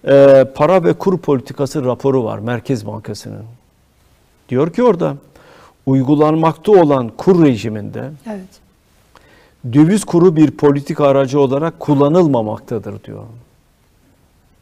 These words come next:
Speaker 1: Siz aldınız parayı, harcadınız, birilerine verdiniz,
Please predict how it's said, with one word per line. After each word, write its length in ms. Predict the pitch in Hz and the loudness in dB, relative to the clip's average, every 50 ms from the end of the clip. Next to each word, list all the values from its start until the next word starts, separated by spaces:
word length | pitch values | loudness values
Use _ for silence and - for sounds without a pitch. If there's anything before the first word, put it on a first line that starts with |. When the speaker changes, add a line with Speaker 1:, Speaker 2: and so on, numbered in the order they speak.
| _ _ _ _ _ _ _ _ _ _ _ _ _ _ _ _ _ _ | _ _ _ _ _ _ _ _ _ _ _ _ _ _ _ _ _ _
Speaker 1:
Siz 300 | _ - - 165 143 - | _ -4 -2 -2 -2 0
aldınız 480 | 143 135 131 117 113 123 120 120 113 107 | -2 -2 -2 -2 -4 -6 -6 -6 -8 -10
parayı, 480 | - - 113 104 104 110 123 139 165 208 208 180 _ _ _ _ _ _ _ _ _ _ _ _ _ _ _ _ _ _ _ _ _ | -8 -8 -8 -6 -6 -6 -6 -6 -8 -8 -12 -18 _ _ _ _ _ _ _ _ _ _ _ _ _ _ _ _ _ _ _ _ _
harcadınız, 880 | - - 127 131 127 110 135 131 123 151 156 165 180 175 - - - - _ _ _ _ _ _ _ _ _ _ - | -10 -6 -4 -4 -2 -2 -2 -2 -2 -2 -4 -6 -6 -10 -14 -20 -20 -20 _ _ _ _ _ _ _ _ _ _ -2
birilerine 640 | 143 156 147 151 143 127 127 120 113 117 110 107 107 | 0 2 2 2 2 2 2 0 -2 -4 -8 -6 -4
verdiniz, 640 | 123 135 143 147 156 160 160 160 151 - - - | -4 -4 -4 -4 -6 -8 -8 -8 -10 -14 -20 -20